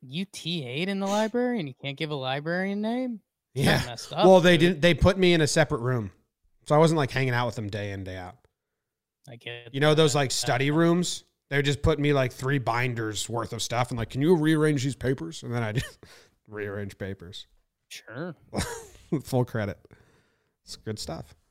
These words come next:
Speaker 2: Uh, the next story we have here is that Japan's P-, Poo Museum opens online. I mean, this is a website that we can just go to. The Unku Museum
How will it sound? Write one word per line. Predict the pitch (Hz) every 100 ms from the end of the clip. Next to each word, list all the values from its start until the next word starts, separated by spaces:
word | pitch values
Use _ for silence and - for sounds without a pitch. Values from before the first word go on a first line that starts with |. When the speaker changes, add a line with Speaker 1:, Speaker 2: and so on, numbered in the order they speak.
| _ _ _ _ _ _
Speaker 2:
Uh, | 131 127 123 123
the | 131
next | 147 170 -
story | 170 156
we | 143
have | 131 139 135
here | 117 139 135 131
is | 135 135 135 117
that | 123 127 127 123 - - - - _ -
Japan's | 139 - 185 190 170
P-, | - - - - -
Poo | - 220 240
Museum | 208 143 123 131 123 127
opens | 139 147 156 135
online. | 135 131 123 117 104 90 - _ _ _ _ _ _ _ _
I | 131
mean, | 135
this | 165
is | 151
a |
website | 117 127 135 190
that | 139
we | 131
can | 123
just | 107
go | 101 110
to. | 127 180 190 180 _ _ _ _ _ _ -
The | 143
Unku | - 175 233 - 220 214 220 -
Museum | 160 156 131 147 147 143